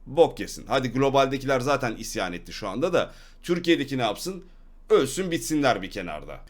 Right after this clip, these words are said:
Şu anda ekranda da görüyorsunuz neye izin verildiğini. İşte paneline sponsor logosu koyabilsin. Arkada, e, ürün gözükebilir. Chat'te text yazabilir.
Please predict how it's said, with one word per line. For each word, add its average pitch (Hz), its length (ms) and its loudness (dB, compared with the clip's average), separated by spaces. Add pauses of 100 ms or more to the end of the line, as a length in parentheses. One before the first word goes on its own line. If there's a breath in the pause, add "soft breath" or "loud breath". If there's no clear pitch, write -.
(220 soft breath)
Şu 127 160 0
anda 139 160 4
ekranda 131 380 2
da 135 60 -2
görüyorsunuz 113 480 -4
neye 101 180 -2
izin 90 240 -8
verildiğini. 87 420 -8
İşte 92 240 -6
paneline 123 680 0
sponsor 92 580 -8
logosu 87 340 -8
koyabilsin. 90 540 -6
Arkada, 110 680 0 (400 soft breath)
e, 104 180 0
ürün 113 320 -4
gözükebilir. 101 680 -6
Chat'te 156 600 -2
text 151 320 -2
yazabilir. 101 760 -4